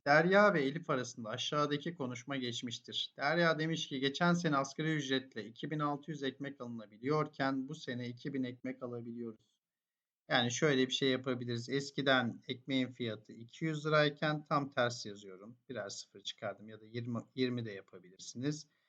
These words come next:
Yirmi lirayken şu anda yirmi altı lira olmuş. Yani yirmi x iken yirmi altı x olmuş. O halde ekmeğe yirmi x iken altı x'lik zam, yani on x'te üç x'lik yüzde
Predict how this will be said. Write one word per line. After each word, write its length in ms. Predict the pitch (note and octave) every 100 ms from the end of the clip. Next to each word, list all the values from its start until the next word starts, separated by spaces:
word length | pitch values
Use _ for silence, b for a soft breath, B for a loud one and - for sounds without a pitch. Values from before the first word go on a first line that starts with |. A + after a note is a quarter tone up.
| _ _ -
Yirmi 360 | F3+ F3 D#3
lirayken 560 | D3 D#3 C#3 B2 A#2+ A#2
şu 180 | - F3+
anda 320 | C3 A#2 C#3
yirmi 320 | C#3+ C#3+ C#3+
altı 460 | C3+ C3+ C3 - C#3
lira 160 | B2+
olmuş. 340 | A#2+ A2 A2 -
Yani 260 | A2+ A2+
yirmi 280 | D3+ D3+ B2 G#2
x 180 | -
iken 180 | - C#3+
yirmi 340 | C#3 C#3 B2+ B2
altı 300 | A#2+ A#2+ G#2+
x 240 | G2+ -
olmuş. 520 | G2 F#2+ - - - _ _ _ _ _ _ -
O 80 | D#3+
halde 360 | F#3 D#3 A#2+ G2+
ekmeğe 680 | C3+ E3+ - D3+ A2+ F#2
yirmi 520 | A2 A#2 C3 D3 E3+ D#3+
x 220 | E3 -
iken 680 | A#2+ A#2 G#2 A2+ D3 D#3 C#3 _ _ _ _ _ _ _ _
altı 380 | A#2 B2+ C3 -
x'lik 400 | D#3+ - - A#2
zam, 500 | - A2+ A2 C3+ E3 - _ _
yani 240 | C3 B2
on 240 | A2+ C3+ D3+
x'te 440 | C#3 - - A2+
üç 220 | G2 C3+ C#3+
x'lik 640 | D3 - D#3 D3+ - -
yüzde 600 | C#3+ E3 D#3+ - A#2 G#2+